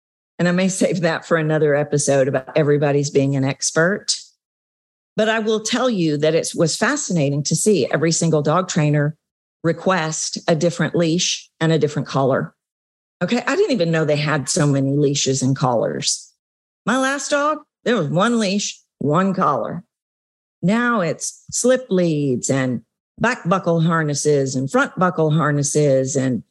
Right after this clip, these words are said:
twenty-five foot lines and retractable lines. And I mean, it was everything you can imagine.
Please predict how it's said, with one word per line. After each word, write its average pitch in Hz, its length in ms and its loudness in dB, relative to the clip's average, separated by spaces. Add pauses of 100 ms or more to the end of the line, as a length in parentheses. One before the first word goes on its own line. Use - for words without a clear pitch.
(120)
twenty-five 233 500 0
foot - 220 -2
lines 143 640 0
and 135 320 0
retractable 170 640 0
lines. 139 640 0
And 135 240 -2
I 170 40 2
mean, 185 160 0
it 214 100 0
was - 500 -10
everything 143 580 0
you 151 80 0
can 143 140 -2
imagine. 123 380 -4